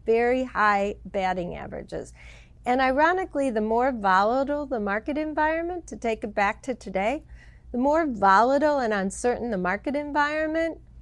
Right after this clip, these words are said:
generally the more opportunities that appear for s-, for a manager like ourselves,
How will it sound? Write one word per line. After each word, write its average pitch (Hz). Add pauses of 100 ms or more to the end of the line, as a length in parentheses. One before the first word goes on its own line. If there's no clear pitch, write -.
(420)
generally 269
the 214
more 208
opportunities 190
that 180
appear 180 (100)
for 175
s-, - (140)
for 185
a 175
manager 165
like 156
ourselves, 208